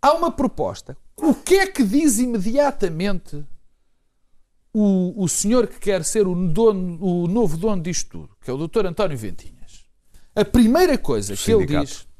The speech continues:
Speaker 1: a primeira coisa que o sindicato diz é o seguinte: estas mudanças são para proteger quem anda, para proteger os corruptos. É mais ou menos isto. É evitar o que eles querem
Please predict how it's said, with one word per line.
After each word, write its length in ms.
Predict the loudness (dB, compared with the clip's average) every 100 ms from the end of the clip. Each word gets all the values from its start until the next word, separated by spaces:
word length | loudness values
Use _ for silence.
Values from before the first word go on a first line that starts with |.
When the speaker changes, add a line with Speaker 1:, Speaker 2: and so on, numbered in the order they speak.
| -20 -20 _ -2
Speaker 1:
a 100 | 0
primeira 520 | 2 2 4 4 4
coisa 400 | 0 -2 -2 -4
que 140 | -2
o 40 | -2
sindicato 680 | 0 -2 -2 -2 -4 -4 -6
diz 300 | -6 -6 -2
é 100 | 2
o 100 | 2
seguinte: 340 | 2 -2 -8 -18 -20 -20 -20 -20 _ _ _ _ -2
estas 460 | 2 2 2 0
mudanças 920 | 2 2 0 0 0 -2 -2 -6 -12 -16 -18 -18 -20 _ _
são 320 | 0 2 2
para 200 | 4 2
proteger 920 | 4 6 6 4 -2 0 0 -2 -4 -12 _ _
quem 240 | 2 4 4
anda, 420 | 4 4 2 0 _ 0
para 120 | 0
proteger 360 | 0 -2 -2
os 80 | -4
corruptos. 440 | -6 -10 -10 -8 -6
É 80 | 2
mais 200 | 4 6
ou 100 | 4
menos 280 | 2 0
isto. 320 | 0 0 -4 -14 -20 _ -20 -2
É 260 | 2 2 2
evitar 560 | 2 2 2 2 2
o 80 | 0
que 140 | 2 4
eles 220 | 4 0
querem 520 | 0 2 2 0 -4